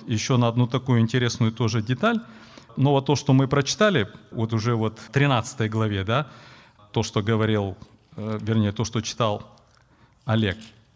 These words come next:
И посмотрите, я просто хотел обратить внимание на вот, э, на одно здесь такое слово в тринадцатой главе. Э, значит, э, Вавилон, да, гордость халдеев, будет низвержен, как Содом и Гоморра. Э, «Домы наполнятся филинами,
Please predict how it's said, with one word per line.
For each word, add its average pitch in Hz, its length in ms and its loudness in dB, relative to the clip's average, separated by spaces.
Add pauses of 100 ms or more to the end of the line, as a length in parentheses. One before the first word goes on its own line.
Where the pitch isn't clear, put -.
И 131 120 -4
посмотрите, 180 420 -2
я 147 140 0
просто 170 300 -2
хотел 147 260 -2
обратить 135 440 -2
внимание 139 440 0
на 127 160 0
вот, 123 280 -4 (280)
э, 147 180 -10
на 131 220 4
одно 135 240 2
здесь 123 300 0
такое 131 560 0 (240)
слово 123 600 0 (200)
в - 60 -20
тринадцатой 110 580 -2
главе. 107 420 -2 (280)
Э, 120 200 -8
значит, 117 460 -2
э, 117 260 0
Вавилон, 143 680 2
да, 131 160 2
гордость 127 420 0
халдеев, 156 560 2
будет 135 240 0
низвержен, 135 480 2
как 131 160 0
Содом 131 380 2
и 120 40 0
Гоморра. 160 500 2 (540)
Э, 117 220 -12
«Домы 202 440 4
наполнятся 190 840 2
филинами, 226 1040 2